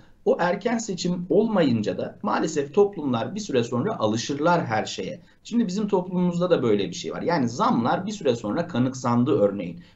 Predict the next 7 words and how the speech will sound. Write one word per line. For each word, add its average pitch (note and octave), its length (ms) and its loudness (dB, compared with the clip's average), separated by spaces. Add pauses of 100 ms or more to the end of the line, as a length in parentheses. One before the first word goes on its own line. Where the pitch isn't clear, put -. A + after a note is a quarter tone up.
Bu G3+ 80 0
yoksullaşma E3 800 2
haline C#3 400 -2
insanlar C#3 600 0
uyum D3 280 4
sağlamaya G2+ 580 0
başladılar. F2 560 -8